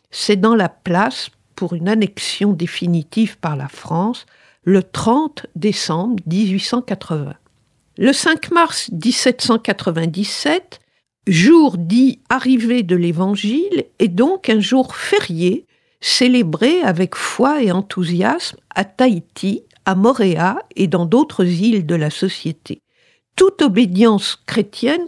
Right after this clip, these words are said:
confondue. On y célèbre Dieu en chantant les gospels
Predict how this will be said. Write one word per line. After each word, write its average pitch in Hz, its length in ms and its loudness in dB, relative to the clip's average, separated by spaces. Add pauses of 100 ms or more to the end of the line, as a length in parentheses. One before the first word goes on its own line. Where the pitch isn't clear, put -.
confondue. 156 680 -2 (580)
On 240 160 4
y 262 120 8
célèbre 190 640 2
Dieu 190 360 2 (600)
en 214 140 0
chantant 254 520 2
les 196 160 2
gospels 220 680 0